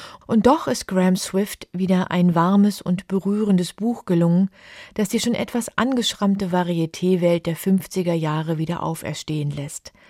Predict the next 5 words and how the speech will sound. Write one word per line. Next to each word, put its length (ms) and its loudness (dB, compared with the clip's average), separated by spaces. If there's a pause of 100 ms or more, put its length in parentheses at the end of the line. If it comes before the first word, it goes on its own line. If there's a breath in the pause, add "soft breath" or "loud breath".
(100)
mitsamt 560 0
ihren 240 0
Illusionskünstlern, 1160 0 (480 loud breath)
die 60 -4
sogar 340 -2